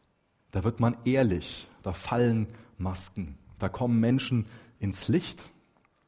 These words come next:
werden ehrlich voreinander und auch ehrlich vor Gott.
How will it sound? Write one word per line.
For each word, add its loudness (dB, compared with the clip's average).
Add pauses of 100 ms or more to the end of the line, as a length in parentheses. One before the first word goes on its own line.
(280)
werden 2
ehrlich 6
voreinander 2
und 2
auch -6 (100)
ehrlich 2 (400)
vor -4
Gott. -8